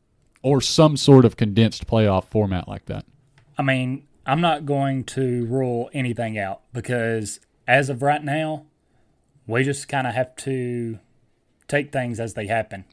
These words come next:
Speaker 1: Right, you
Speaker 2: And
Speaker 1: just gotta roll with the punches
Speaker 2: yeah,
Speaker 1: at this
Speaker 2: I mean,
Speaker 1: point.
Speaker 2: you have to roll with it. You don't know what's gonna happen. You
Speaker 1: That's
Speaker 2: know
Speaker 1: like, I was fully prepared to watch the Titans with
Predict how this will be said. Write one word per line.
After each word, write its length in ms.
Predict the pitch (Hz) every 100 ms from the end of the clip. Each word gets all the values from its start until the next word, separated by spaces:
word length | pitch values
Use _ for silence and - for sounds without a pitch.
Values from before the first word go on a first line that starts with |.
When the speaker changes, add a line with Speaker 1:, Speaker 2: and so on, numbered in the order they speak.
| -
Speaker 1:
Right, 220 | 107 104
you 40 | 98
Speaker 2:
And 80 | 113
Speaker 1:
just 160 | 131
gotta 180 | - 104
roll 180 | 98 110
with 80 | 104
the 60 |
punches 320 | - 117 110 85
Speaker 2:
yeah, 100 | 123
Speaker 1:
at 60 |
this 120 | 98
Speaker 2:
I 40 | 135
mean, 120 | 131
Speaker 1:
point. 40 | 127
Speaker 2:
you 80 | 131
have 160 | 147
to 60 | 143
roll 240 | 131 151
with 220 | 123 110 120
it. 120 | 143
You 160 | 139
don't 200 | 123 135
know 200 | 135 127 123
what's 300 | 120 143 -
gonna 220 | 151 139
happen. 540 | 131 123 - 120 120 - _ _ _ _ _ -
You 100 | 135
Speaker 1:
That's 100 | 123
Speaker 2:
know 40 |
Speaker 1:
like, 100 | 143
I 100 | 127
was 160 | 139 139
fully 320 | - 156 151
prepared 380 | - - 131 127
to 80 | 107
watch 260 | 117 110
the 80 | 113
Titans 560 | - 110 104 104 92 -
with 300 | 104 98